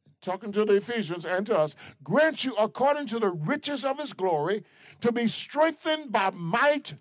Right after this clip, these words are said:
through his Spirit in the inner man." All right? That, that Christ may dwell in your hearts through faith.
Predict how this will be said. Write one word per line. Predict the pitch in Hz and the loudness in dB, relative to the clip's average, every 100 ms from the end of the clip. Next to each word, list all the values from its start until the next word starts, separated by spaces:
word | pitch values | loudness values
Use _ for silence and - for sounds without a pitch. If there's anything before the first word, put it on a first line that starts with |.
| _ | _
through | 220 277 302 | -2 0 4
his | 214 240 - | 4 4 2
Spirit | - - - 311 320 269 196 208 - - _ _ | -2 -8 -8 2 4 6 4 2 -4 -20 _ _
in | 262 262 | 2 4
the | 233 - - | 2 0 0
inner | 320 311 240 | 2 4 4
man." | 226 214 165 110 - _ _ _ _ _ _ _ _ | 4 4 2 -2 -12 _ _ _ _ _ _ _ _
All | - 131 | -6 0
right? | 180 220 208 _ - - | 2 2 -2 _ -20 -12
That, | 139 285 262 - _ _ _ | 2 6 6 2 _ _ _
that | 254 220 | 2 2
Christ | - - 254 311 349 330 - | -2 -6 2 4 6 2 0
may | 226 233 | 2 2
dwell | 196 151 147 185 320 349 359 349 320 - | 2 -4 0 6 8 8 8 6 4 2
in | 302 302 | 0 2
your | 294 285 | 4 6
hearts | 196 285 285 277 - | 4 4 4 0 -4
through | - 254 269 | -8 -4 -4
faith. | - 247 220 135 - - | 0 2 2 0 -6 -20